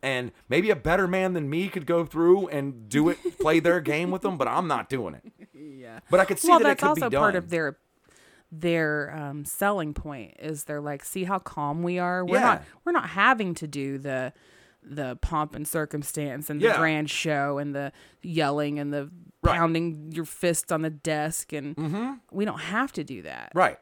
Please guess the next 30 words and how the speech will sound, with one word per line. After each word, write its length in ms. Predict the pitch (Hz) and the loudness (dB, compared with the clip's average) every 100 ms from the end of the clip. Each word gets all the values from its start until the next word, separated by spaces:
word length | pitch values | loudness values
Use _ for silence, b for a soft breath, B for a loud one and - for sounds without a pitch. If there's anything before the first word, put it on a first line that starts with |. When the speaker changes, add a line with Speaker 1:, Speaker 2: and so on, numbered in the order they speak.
| _ | _
Speaker 2:
We're 320 | 170 190 208 | -2 2 2
above 720 | 170 156 - 165 160 156 147 | 0 -6 -8 -6 -4 -4 -8
that." 340 | 127 62 50 - | -12 -14 -14 -2
Speaker 1:
Yeah, 180 | 175 139 | 2 4
but 140 | 175 | 4
as, 180 | 175 - | 2 -2
as, 180 | 170 143 | -4 -2
uh, 120 | 156 | -4
people, 540 | - - 214 190 175 - | -4 -4 0 0 0 -2
as 200 | 147 160 | -2 -2
you 100 | 214 | -4
and 80 | 170 | 0
I 140 | 165 | 0
who 60 | 156 | 0
are 60 | |
making 280 | 143 127 123 | -2 -4 -8
a 40 | |
comedy 540 | 101 - 151 147 127 104 | -10 -6 -4 -2 -4 -6
show, 540 | - - 143 107 95 - b b b | -8 0 2 2 0 -8 b b b
uh, 240 | 120 120 113 | 6 6 6
that's 280 | 151 165 | 2 -2
not 200 | 185 190 | -2 -4
the 80 | 151 | -2
best, 460 | 120 143 131 - - _ | 2 2 0 -6 -16 _
uh, 200 | 113 120 104 _ _ _ - | 0 0 0 _ _ _ -16
people 260 | 156 139 | -10 -6
to 100 | 123 | -6
talk 300 | 113 151 160 | 2 4 4
<laughs> 80 | 202 | 4
about. 300 | 175 - 233 | 4 4 2